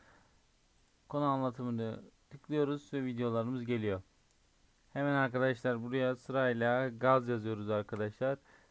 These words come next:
Ve çıkan videoları izliyoruz arkadaşlar. Hemen silelim. Ee, en sonda arkadaşlar şimdi kütüphaneye geliyorsunuz.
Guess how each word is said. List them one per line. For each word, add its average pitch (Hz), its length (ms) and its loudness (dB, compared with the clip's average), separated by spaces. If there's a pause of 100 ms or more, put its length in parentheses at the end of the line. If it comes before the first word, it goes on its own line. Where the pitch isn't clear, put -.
Ve 143 100 2
çıkan 143 340 4
videoları 123 440 2
izliyoruz 117 460 -2
arkadaşlar. 104 600 0
Hemen 143 320 0
silelim. 135 480 -4 (600)
Ee, 110 420 2 (1900)
en 165 200 2
sonda 143 380 4
arkadaşlar 131 600 4
şimdi 147 280 -4
kütüphaneye 156 640 2
geliyorsunuz. 156 960 0